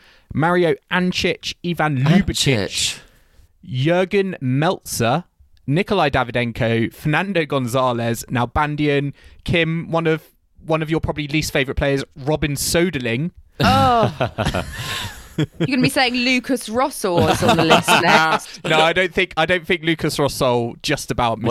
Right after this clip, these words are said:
Speaker 1: misses
Speaker 2: everyone
Speaker 1: the cut,
Speaker 2: else
Speaker 1: I
Speaker 2: is on
Speaker 1: think.
Speaker 2: the list by the looks of things.
Speaker 1: <laughs> Um, Hewitt, Arnaud Clement, Xavier Malisse with the ponytail, Julien Beneteau, and Felix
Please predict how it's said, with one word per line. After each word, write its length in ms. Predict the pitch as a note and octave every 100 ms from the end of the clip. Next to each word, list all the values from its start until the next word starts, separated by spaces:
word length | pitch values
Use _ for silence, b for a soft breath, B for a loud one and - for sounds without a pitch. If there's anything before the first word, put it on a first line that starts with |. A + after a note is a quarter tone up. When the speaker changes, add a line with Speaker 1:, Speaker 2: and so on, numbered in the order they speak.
| A#2
Speaker 1:
misses 20 | D3
Speaker 2:
everyone 140 | C3+
Speaker 1:
the 60 | A#2+
cut, 60 |
Speaker 2:
else 100 | A2+
Speaker 1:
I 40 | -
Speaker 2:
is 60 |
on 40 | A2
Speaker 1:
think. 60 | G2+
Speaker 2:
the 40 |
list 300 | F#2 G#2 B2
by 100 | A2
the 80 | G2+
looks 200 | G2+ -
of 80 | -
things. 420 | A2+ A#2+ - - F#3+
Speaker 1:
<laughs> 1200 | - F#3 - E3 - D#3 B3+ D3 A3 - G3+ -
Um, 180 | D3 D#3
Hewitt, 600 | - - F#3 F#3 - - - _ _ _ -
Arnaud 300 | F3+ G#3+ G#3
Clement, 560 | - D3+ D#3+ G3+ G3 - _ _ _ -
Xavier 460 | B2 E3 F3 F#3 E3+
Malisse 520 | D#3 C#3+ D3 C#3 -
with 140 | C#3 C3
the 60 |
ponytail, 720 | - D3 B2+ A#2+ - A#2+ A2+ A#2
Julien 400 | A#2 C#3+ B2 A2+
Beneteau, 560 | A#2 A2+ - A2+ A2+ B B B -
and 200 | A2+ G#2+
Felix 720 | - - C3+ B2 B2+ - -